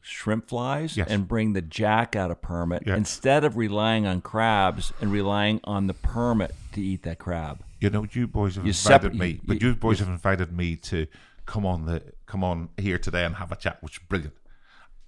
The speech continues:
Speaker 2: And I'm so excited to be sitting talking to you guys about it. But I got so many of these questions that I
Speaker 1: Yeah.
Speaker 2: wanna ask you, and one of them was, you know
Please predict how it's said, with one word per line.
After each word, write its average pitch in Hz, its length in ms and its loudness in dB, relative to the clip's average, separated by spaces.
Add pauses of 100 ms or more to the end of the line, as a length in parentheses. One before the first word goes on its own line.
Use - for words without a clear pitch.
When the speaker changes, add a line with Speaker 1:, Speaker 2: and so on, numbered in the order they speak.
(460)
Speaker 2:
And 101 120 -2
I'm 98 280 -4 (680)
so - 360 -4
excited 110 300 2
to 95 80 -2
be 92 80 -2
sitting - 220 -14
talking 95 280 -4
to 82 60 -8
you 85 80 -8
guys 82 240 -14
about - 240 -16
it. - 40 -20 (380)
But - 120 2
I 120 80 2
got 107 120 -2
so 143 260 2
many 120 200 4
of 98 80 0
these 110 160 2
questions 107 380 0
that 98 80 2
I 107 60 6
Speaker 1:
Yeah. 135 140 6
Speaker 2:
wanna 165 140 6
ask 95 160 0
you, 120 100 2
and 113 200 -2
one 170 180 0
of 131 80 -2
them 110 240 -2
was, 110 680 -4 (880)
you 135 160 -4
know 127 220 -2